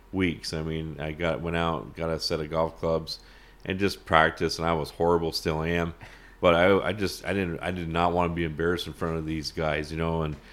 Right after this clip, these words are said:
guys who I admired, and I was number four to, to tee off and on my team, and thank God the first three guys, they just shot 'em into the woods. One went, like, one guy just missed it completely. So after that, it,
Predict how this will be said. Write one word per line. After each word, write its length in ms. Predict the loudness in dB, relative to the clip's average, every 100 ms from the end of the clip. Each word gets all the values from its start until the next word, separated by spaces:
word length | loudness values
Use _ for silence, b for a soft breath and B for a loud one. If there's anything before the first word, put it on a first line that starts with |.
| B 0
guys 240 | 4 4
who 120 | 4 6
I 100 | 6
admired, 560 | 6 2 0 0 0
and 160 | -6 -8 B B 0
I 80 | 4
was 160 | 4 4
number 200 | 0 0
four 300 | 2 4 6
to, 160 | 4 0 -12
to 100 | -12
tee 240 | -4 2 6
off 340 | 6 6 2
and 260 | -6 -6 -6
on 160 | -4
my 140 | -2 -6
team, 380 | -4 -4 -2 -4
and 140 | -6 B B B B B B -6
thank 200 | 0 2
God 180 | 4 4
the 80 | 2
first 300 | 0 0 0
three 180 | -2 2
guys, 320 | 4 4 2
they 80 | 0
just 200 | -4 0
shot 200 | 2 2
'em 140 | 2
into 160 | -4 -4
the 80 | -2
woods. 360 | 0 0 0
One 240 | -2 -2 -2
went, 320 | -2 -4 -4
like, 220 | -6 -6
one 200 | -4 -4
guy 160 | 0 0
just 240 | 0 -6 -4
missed 220 | -4 -4
it 80 | -10
completely. 500 | -6 -2 0 0 -2
So 240 | -2 0
after 260 | 0 0 -2
that, 300 | -2 -2
it, 120 | -10